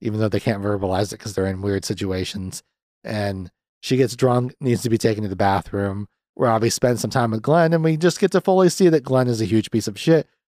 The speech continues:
who openly admits that he's just cheating on Julia left and right. And he's like, "I don't give a fuck. She wants to get married. I guess I'll get married.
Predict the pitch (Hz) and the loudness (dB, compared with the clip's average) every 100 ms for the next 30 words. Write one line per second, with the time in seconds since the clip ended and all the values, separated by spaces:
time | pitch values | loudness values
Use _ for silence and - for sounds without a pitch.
0 | - 131 123 113 _ _ _ _ _ _ | 2 6 6 2 _ _ _ _ _ _
1 | 175 170 175 170 165 143 139 - 131 123 | 0 2 4 4 4 4 2 2 2 2
2 | 117 113 113 - - 127 123 113 110 110 | 0 -2 -2 -2 2 4 4 2 2 2
3 | 107 104 98 98 - 98 92 95 95 101 | 2 2 0 -2 -6 -8 -4 -4 -6 -6
4 | 101 98 156 113 98 87 - 110 123 - | -6 0 0 0 -6 -12 -8 -4 -4 -6
5 | _ _ _ _ - 113 127 - 139 120 | _ _ _ _ -4 0 0 0 0 2
6 | 143 139 123 123 147 131 107 110 123 123 | 4 4 2 2 2 2 0 2 4 2